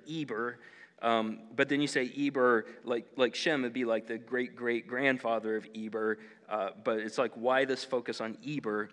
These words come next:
Well, Eber is where the name Hebrew comes from. So, so all the Hebrew people are all the Eber people. Um, so,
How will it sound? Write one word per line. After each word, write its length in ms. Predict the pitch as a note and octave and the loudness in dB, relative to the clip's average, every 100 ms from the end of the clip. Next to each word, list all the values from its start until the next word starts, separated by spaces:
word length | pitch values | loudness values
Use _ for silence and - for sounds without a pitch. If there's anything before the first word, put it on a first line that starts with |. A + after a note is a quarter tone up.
| - - - | -18 -20 -6
Well, 160 | B2 B2 D3+ | -2 -2 -2
Eber 480 | F#3 F3+ C#3 B2+ | -4 0 2 2
is 260 | B2 B2+ A#2+ | 2 0 0
where 140 | A#2+ | -2
the 120 | A#2 A#2 | -2 -2
name 240 | A#2 A2+ | -4 -6
Hebrew 520 | - - F3 B2+ G#2 | -8 -8 -6 -6 -8
comes 280 | - G2 F#2+ | -8 -10 -12
from. 180 | - E2+ - _ _ _ _ _ _ _ _ | -14 -16 -20 _ _ _ _ _ _ _ _
So, 600 | - - B2 A#2 A2+ G2+ - | -8 2 4 4 2 -4 -12
so 340 | - C3+ A#2+ A2+ | -6 -2 0 0
all 260 | B2 C3+ | -2 -2
the 140 | C3 A2 | -2 -4
Hebrew 640 | - E3 E3+ C3+ C3 A#2 | -6 -8 -6 -2 0 -2
people 680 | - F3+ D#3 A#2 A2 A2 - | -4 -10 -6 -4 -2 -4 -2
are 160 | A2+ A2 | 0 0
all 160 | A2+ | 0
the 200 | A2+ A2 - - | -4 -6 -8 -10
Eber 560 | D3+ C#3+ A2 G#2 G2 - _ _ | -6 -4 -4 -4 -8 -16 _ _
people. 480 | - A#2 G#2+ G2+ - _ - - - _ - | -10 -10 -10 -14 -16 _ -20 -20 -20 _ -2
Um, 360 | A2 G#2 G2 - _ _ _ _ _ _ _ - - - | -2 -2 -6 -14 _ _ _ _ _ _ _ -20 -20 -20
so, 540 | - - B2 B2+ B2+ | -10 4 6 6 2